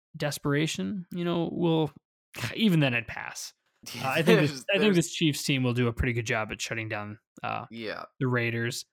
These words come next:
Speaker 2: There's
Speaker 1: but
Speaker 2: a lot of players out there this week that, that can be very solid flex options.
Speaker 1: Yeah, for me, as far as the Raiders go, it's Waller, it's Jacobs, end of list.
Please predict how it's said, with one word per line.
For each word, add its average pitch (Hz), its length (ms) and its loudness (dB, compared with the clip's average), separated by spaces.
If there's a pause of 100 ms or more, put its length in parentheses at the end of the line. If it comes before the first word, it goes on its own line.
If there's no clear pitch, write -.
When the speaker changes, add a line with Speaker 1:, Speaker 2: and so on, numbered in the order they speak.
(180)
Speaker 2:
There's 123 140 0
Speaker 1:
but 110 80 -4
Speaker 2:
a 110 40 -12
lot 104 280 0
of - 100 -10
players 95 380 -12
out 90 240 -16
there 87 240 -20 (180)
this - 220 -16
week 85 240 -20
that, 87 160 -18 (140)
that 92 120 -14
can 87 140 -20
be 90 120 -18 (140)
very 95 400 -8
solid 87 460 -12 (120)
flex - 240 -14
options. - 180 -18 (680)
Speaker 1:
Yeah, 110 300 -8
for 175 220 2
me, 185 320 4
as 160 160 -2
far 151 240 4
as 139 140 2
the 131 60 0
Raiders 131 380 2
go, 123 460 2 (180)
it's 135 180 -4
Waller, 120 580 -2 (120)
it's 120 220 -6
Jacobs, 104 680 -6 (160)
end 117 160 -6
of 113 140 -8
list. - 340 -10